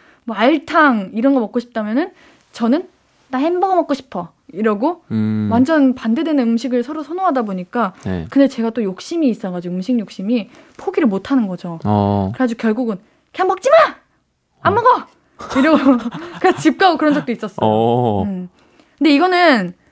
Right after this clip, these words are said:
Speaker 1: 성인 되고 좀 시간 지나면 고쳐지더라고요. 나중에
Speaker 2: 아,
Speaker 1: 가면은
Speaker 2: 맞죠.
Speaker 1: "아유, 그냥 아무나 먹어."
Speaker 2: 맞아요.
Speaker 1: "그냥 집에 있는 반찬 먹자."
Speaker 2: 맞아, 배만 채우면 장땡이에요,
Speaker 1: 네.
Speaker 2: 사실은.
Speaker 1: 네, 이렇게 되더라고요.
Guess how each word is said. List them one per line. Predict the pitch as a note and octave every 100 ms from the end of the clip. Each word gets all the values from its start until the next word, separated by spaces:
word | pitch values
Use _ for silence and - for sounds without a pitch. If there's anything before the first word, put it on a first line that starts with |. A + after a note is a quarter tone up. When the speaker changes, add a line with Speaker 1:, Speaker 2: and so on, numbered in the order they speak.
| _ _ _ _ _ _
Speaker 1:
성인 | - G#4 A#4 A4+
되고 | F#4 C4+
좀 | C4+ C4
시간 | D4+ F#4+ E4+
지나면 | A#3+ A3
고쳐지더라고요. | G#3 - C4 A3 F#3+ F3+ E3+ E3
나중에 | G3+ G#3+ D4+
Speaker 2:
아, |
Speaker 1:
가면은 | B3+ A3
Speaker 2:
맞죠. | G3+ F#2 F2 F2+ -
Speaker 1:
"아유, | - G#3 A3 G#3+
그냥 | G#3 F#3+
아무나 | G#3 A#3+
먹어." | G#3+ G#3 A#3 - _ _ _ -
Speaker 2:
맞아요. | G#2 A2 F#2 F#2 -
Speaker 1:
"그냥 | A3+
집에 | - B3
있는 | C4
반찬 | A3 A3 B3
먹자." | F#3+ - C4 G#3+ G3 G#3+ G#3+
Speaker 2:
맞아, | G2+
배만 | G#2 - C#3+
채우면 | D3 C#3+ B2+
장땡이에요, | G2 G2 A#2 G#2+ G#3+
Speaker 1:
네. |
Speaker 2:
사실은. | G#2+ G2+ F#2+ E2+ F2+ A2+ _
Speaker 1:
네, | G#3 G3+
이렇게 | G#3+ A3+
되더라고요. | G3 A3 G#3+ F#3+ F3